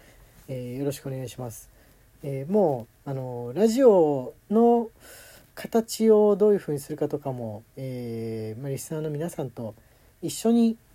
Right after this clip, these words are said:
考えていこうかなという風に考えております。え、じゃあ、えっと、こんな時であれですけれども、いただいたギフトの紹介を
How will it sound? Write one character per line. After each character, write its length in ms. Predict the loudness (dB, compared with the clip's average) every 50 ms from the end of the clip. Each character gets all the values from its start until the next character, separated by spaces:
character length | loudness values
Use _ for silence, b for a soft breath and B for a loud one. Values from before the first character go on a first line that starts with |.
| _ _ -8
考 240 | -4 -2 0 0 0
え 80 | 0 0
て 100 | -2 -6
い 40 | -8
こ 180 | -6 -8 -10 -8
う 80 | -8 -8
か 60 | -8
な 300 | -8 -8 -8 -8 -10 -10
と 160 | -10 -8 -6
い 80 | -6 -6
う 20 |
風 260 | -8 -10 _ _ -8
に 200 | -8 -8 -8 -10 -14 b b b b b b b b -12 -8
考 220 | -6 -4 -4 -4 -4 -6
え 80 | -6
て 440 | -8 -10 -10 -8 -8 -8 -8 -8 -12 _ _
お 80 | -10 -8
り 220 | -8 -8 -8 -8 -10
ま 160 | -10 -10 -10
す。 220 | -10 -12 -14 -14 b b b b b b b b b b b _
え、 80 | 2 4
じ 80 | 6 6
ゃ 60 | 6
あ、 80 | 4 2 0
え 80 | -2 -2
っ 20 |
と、 640 | -2 -2 0 2 4 6 6 8 8 8 6 6 4 0
こ 120 | -2 0 2
ん 60 | 4
な 100 | 4 4
時 220 | 2 -2 -4 0
で 220 | 0 0 0 0 -2
あ 60 | -4
れ 80 | -2 0
で 100 | 0 -2
す 100 | -2 -2
け 120 | -2 -2
れ 100 | -2 -2
ど 80 | -2 0
も、 220 | 2 2 4 4
い 60 | 2 2
た 100 | 2 4
だ 80 | 4 4
い 80 | 4
た 240 | 4 4 2 4 2
ギ 160 | 2 0 0
フ 80 | -2 0
ト 160 | 0 0 0
の 220 | 0 0 -2 -6
紹 260 | -10 -6 -2 -2 -2 0
介 220 | 0 0 0 0
を 260 | 0 0 0 -2 -4